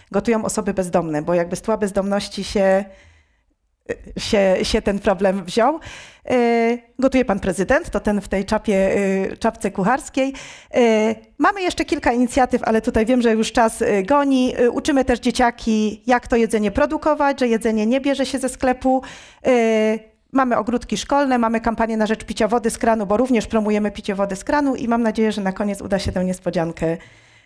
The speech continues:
y, puścić. Bardzo Państwu dziękuję, przepraszam, że troszkę przeciągnęłam.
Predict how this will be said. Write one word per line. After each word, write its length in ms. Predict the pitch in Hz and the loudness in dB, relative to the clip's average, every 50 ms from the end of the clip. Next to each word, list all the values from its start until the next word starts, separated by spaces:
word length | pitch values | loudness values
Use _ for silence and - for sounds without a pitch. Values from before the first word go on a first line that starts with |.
| _ - | _ -2
y, 220 | - 196 185 175 175 175 - _ _ _ - | 0 2 2 2 0 -2 -8 _ _ _ -6
puścić. 560 | - 170 156 - - - - - 147 - - - - - - - - - | -4 -4 -2 -2 -4 -6 -6 -8 -6 -4 -4 -6 -6 -8 -12 -18 -6 0
Bardzo 320 | 196 226 269 311 - 302 | 2 2 2 2 0 -2
Państwu 320 | - 254 247 240 - - 196 | -2 -2 -2 -2 -2 -4 -4
dziękuję, 340 | 208 208 - - 254 240 | -2 -2 0 0 0 0
przepraszam, 500 | 240 - 214 185 - 190 185 - 202 196 | 0 -2 -2 -2 -2 -2 0 0 -2 -2
że 100 | 185 175 | -2 -4
troszkę 300 | - - 170 - - 170 | -4 -4 -6 -4 -4 -6
przeciągnęłam. 720 | 156 - 175 - - 160 160 165 151 147 147 147 143 - | -6 -6 -6 -6 -4 -6 -6 -4 -4 -2 -2 -4 -4 -6